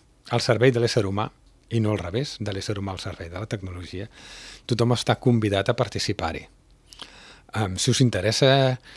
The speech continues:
llegir una miqueta i saber-ne una miqueta més, a la pàgina web de Vallgenera,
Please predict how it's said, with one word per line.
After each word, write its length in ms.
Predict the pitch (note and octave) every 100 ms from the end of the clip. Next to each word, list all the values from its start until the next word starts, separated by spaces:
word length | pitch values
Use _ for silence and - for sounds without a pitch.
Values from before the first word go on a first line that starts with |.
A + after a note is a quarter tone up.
| -
llegir 280 | A2+ A2+ B2
una 160 | A#2 G#2
miqueta 400 | F#2+ B2 C3 B2
i 40 |
saber-ne 300 | A2+ G2+ A2
una 80 | G2+
miqueta 300 | G2+ G#2 G#2
més, 380 | G2+ D3+ - - - - -
a 140 | - A2+
la 80 | G#2
pàgina 260 | A2 C3
web 120 | B2 G#2+
de 100 | G#2
Vallgenera, 540 | G#2 G2 F#2 B2